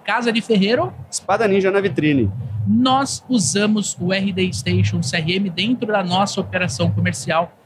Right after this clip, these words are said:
Speaker 1: e a gente gosta de recomendar a ferramenta. Por quê? Porque, primeiro, ela funciona. Segundo, o aplicativo do R D C R M é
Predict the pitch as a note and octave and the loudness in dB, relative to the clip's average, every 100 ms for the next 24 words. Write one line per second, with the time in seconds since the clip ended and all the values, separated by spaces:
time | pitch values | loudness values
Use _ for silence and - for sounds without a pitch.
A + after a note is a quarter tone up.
0 | - - G#3+ G3+ G#3 - A3+ F3+ G#3+ - | -10 -2 0 2 0 -2 -2 0 0 0
1 | - F#3 F#3+ F#3 F#3 F3 E3 D#3 F3 F3+ | -2 0 2 2 0 -2 -2 0 0 0
2 | - E3 F3 D#3+ D3 F3 E3+ E3+ - - | -4 -4 -2 -2 0 -2 -4 -8 -10 -10
3 | - D4+ - C#3 - - - - G3 G3+ | -2 0 0 -2 -2 -2 -2 0 -2 -2
4 | - A#3 F3+ E3 F3 F3+ - A#3 G#3 F#3+ | -2 0 0 0 -2 -2 -2 -2 0 0
5 | E3 F3 F#3 - - - - - - E4 | 0 -2 -6 -10 -12 -8 -4 -2 -2 0
6 | B3 A3 D3+ A#2+ - B2 - - - B3+ | 2 2 0 -6 -16 -18 -18 -16 -2 -2
7 | B3 C4 - B3 - C4+ D4 A3+ G#3 G3 | 0 -4 -2 -4 -2 -4 -2 -2 -2 0
8 | G3 F#3+ F#3 F3 E3 F3 F#3+ | -2 -2 -2 0 0 -2 -2